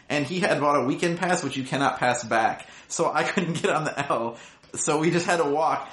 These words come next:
from Wrigley to, like, DePaul where he had parked.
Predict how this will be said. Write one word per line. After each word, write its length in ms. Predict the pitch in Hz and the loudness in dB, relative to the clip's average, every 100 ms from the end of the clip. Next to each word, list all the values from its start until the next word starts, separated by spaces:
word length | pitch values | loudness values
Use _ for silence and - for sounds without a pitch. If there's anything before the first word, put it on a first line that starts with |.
| - | -14
from 320 | - 160 139 | -6 -4 0
Wrigley 380 | 147 170 160 147 | 0 2 2 0
to, 160 | 139 151 | 2 2
like, 340 | 135 117 117 | 2 2 0
DePaul 480 | 123 123 139 139 123 | -4 0 0 2 2
where 100 | 120 | 0
he 140 | 123 | 0
had 160 | 127 117 | -2 0
parked. 320 | 131 113 101 | 2 2 0